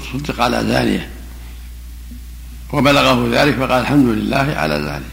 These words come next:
ثم صدق صدقة أخرى فوقعت في يد غني، صدق، فتحدث الناس أنه صدق على غني، وبلغه ذلك فقال: "الحمد لله على سارق وعلى زانية وعلى غني".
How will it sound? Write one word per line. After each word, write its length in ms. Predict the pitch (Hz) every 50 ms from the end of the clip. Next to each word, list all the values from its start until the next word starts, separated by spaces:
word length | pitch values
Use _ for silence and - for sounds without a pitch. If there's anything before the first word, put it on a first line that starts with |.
| - - - - - - - - - - - - - - - - - - - - - - -
ثم 220 | 180 180 175 165 143
صدق 360 | 151 165 160 151 151 139 135
صدقة 540 | 120 143 143 135 131 139 117 131 143 151 156
أخرى 240 | 113 139 143 131
فوقعت 360 | 127 139 139 - 123 117 127 117
في 140 | 110 131
يد 140 | 135 123 131
غني، 440 | 131 123 131 135 143 143 127 104 92 - - - - - - - - - - - - - - - - - - - - - - - - - - - - - - - - - - -
صدق، 380 | - 139 139 127 139 131 120 123
فتحدث 600 | 135 131 120 123 123 127 139 143 143 139 127 123
الناس 300 | 127 127 139 143 127 123
أنه 220 | 139 135 127 127 117
صدق 380 | - 156 151 143 151 123 110
على 240 | 107 110 110 110 110
غني، 300 | 104 104 110 117 117 107 - - - - - - - - - - - - - -
وبلغه 520 | 117 123 131 139 139 131 127 123 120 120 113
ذلك 240 | 120 139 147 151 117
فقال: 260 | 117 135 127 131 127 117
"الحمد 280 | 101 123 143 135 120
لله 420 | 113 110 110 117 139 147 139 139 135
على 340 | 131 131 123 110 110 110 - - - - - - - - - - - - - -
سارق 420 | - - 120 123 127 135 143 147 - - -
وعلى 360 | 95 87 - - - 95 101 98 101
زانية 440 | 117 127 135 147 170 175 165 151 -
وعلى 440 | - - 123 113 107 123 147 - - - - - - - - - - - - - -
غني". 220 | 156 165 127 101